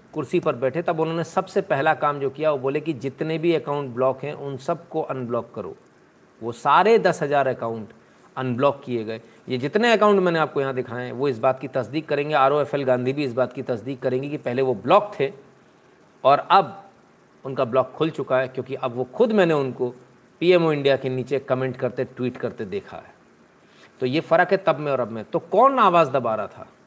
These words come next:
वो जो ब्लॉक कर रहा था या जिसने ब्लॉक खुलवाया और जिसने एक को भी ब्लॉक नहीं रखा, गाली देने वाले को भी ब्लॉक नहीं रखा? आप देखिए, नैरेटिव कितना झूठा इस देश के अंदर सेट हो रहा है, कितना झूठा नैरेटिव सेट किया जा रहा है। एक तरफ वो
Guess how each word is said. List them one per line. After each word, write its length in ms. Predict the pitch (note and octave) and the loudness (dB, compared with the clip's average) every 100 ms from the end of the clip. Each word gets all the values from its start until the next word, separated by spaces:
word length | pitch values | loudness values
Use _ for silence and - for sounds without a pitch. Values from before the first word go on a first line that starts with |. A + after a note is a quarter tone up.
| _ _ | _ _
वो 140 | A2 G3 | 0 2
जो 140 | A3 | 2
ब्लॉक 360 | C3+ A2+ B2+ - | 0 0 0 2
कर 80 | F#3+ | 2
रहा 100 | A3 | 4
था 80 | |
या 120 | D4 D#4 | 4 2
जिसने 300 | G#3+ B3 A3+ | 0 0 2
ब्लॉक 220 | G3 G#3+ | 4 2
खुलवाया 540 | - D3+ B2+ C#3+ A2 - _ _ _ - | 2 2 4 2 -2 -8 _ _ _ -10
और 80 | |
जिसने 240 | C3+ C3 E3+ | -8 -6 -2
एक 260 | D#3 F3 F3+ | 2 2 2
को 80 | |
भी 100 | F#3 | 0
ब्लॉक 260 | F3+ E3 D#3+ | 0 -2 -2
नहीं 140 | D#3+ | -8
रखा, 280 | C#3+ - A#2 - _ _ _ _ _ - | -10 -12 -14 -18 _ _ _ _ _ -4
गाली 220 | C3+ E3 | 0 2
देने 180 | D#3+ E3 | 2 2
वाले 180 | D#3+ D#3+ | 2 0
को 100 | E3 | -4
भी 80 | |
ब्लॉक 260 | D3+ C#3+ C3+ | -2 -4 -4
नहीं 100 | C#3 | -8
रखा? 240 | B2 - - _ _ _ _ _ _ _ _ _ _ | -12 -14 -20 _ _ _ _ _ _ _ _ _ _
आप 140 | F3 G#3+ | -2 2
देखिए, 280 | F#3+ G#3 C#4 | 4 4 6
नैरेटिव 360 | G#3 G3 A#3 | 6 6 4
कितना 300 | A#3 A3+ A#3 | 2 0 0
झूठा 320 | E3+ C3 D3 | -2 0 4
इस 100 | G#3 | 4
देश 200 | C#3 D#3+ | 4 -2
के 100 | - | -4
अंदर 180 | D3 C#3 | -4 -4
सेट 260 | - A#2+ - | -4 -8 -8
हो 100 | G2 | -10
रहा 120 | - | -10
है, 100 | - _ _ _ - | -16 _ _ _ -4
कितना 240 | F#3 C4+ | -2 -2
झूठा 340 | E3+ C#3+ F#3 | -2 -2 2
नैरेटिव 360 | B3 G3+ F3+ E3 | 4 4 2 -2
सेट 220 | - B2+ | -4 -10
किया 180 | - B2 | -8 -12
जा 140 | G2+ | -10
रहा 120 | G2 - | -14 -16
है। 60 | _ _ _ - | _ _ _ -4
एक 200 | F3 G3+ | -2 2
तरफ 280 | A3+ D#3 A2 | 4 4 4
वो 440 | G3 C4+ A#3+ - | 6 6 6 0